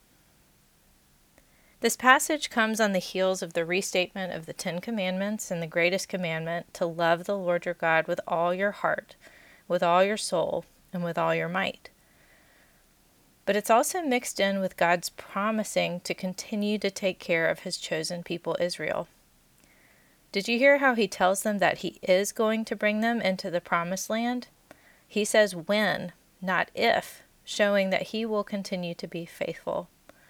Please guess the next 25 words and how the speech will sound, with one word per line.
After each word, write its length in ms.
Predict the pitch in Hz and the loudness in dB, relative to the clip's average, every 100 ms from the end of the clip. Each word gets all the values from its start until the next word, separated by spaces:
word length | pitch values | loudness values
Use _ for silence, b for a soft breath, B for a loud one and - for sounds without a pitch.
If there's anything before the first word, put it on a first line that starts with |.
| b b b b b b b b _ _ _ - | b b b b b b b b _ _ _ -2
But 140 | 226 | 2
he 80 | 233 | 6
also 440 | 226 240 - 285 | 8 6 6 6
is 120 | 247 - | 6 2
telling 400 | - 208 202 185 | -2 0 0 0
them 120 | 175 | -2
to 120 | - | -6
remember, 680 | 165 170 170 160 160 156 156 - _ _ _ _ _ - | -6 -4 -2 -4 -2 -2 -2 -6 _ _ _ _ _ -10
to 100 | 165 | -6
be 180 | 196 | 0
aware, 520 | 202 185 175 151 - - _ _ _ _ _ _ - - | 2 2 2 0 -2 -8 _ _ _ _ _ _ -12 0
that 140 | 185 | 2
when 140 | 185 180 | 2 -2
they 120 | 170 | -2
come 300 | - 202 214 | 0 0 2
into 260 | 214 202 - | 0 -2 -2
all 280 | 165 170 196 | 4 6 6
of 140 | 208 | 2
the 80 | 220 | -2
good 240 | 208 202 | -2 -2
things 320 | - 165 165 - | 2 0 0 -4
that 160 | - | 0
God 240 | 175 170 180 | 4 4 4
has 140 | 208 | 0
promised, 580 | - 170 165 156 - | 0 0 2 -2 -6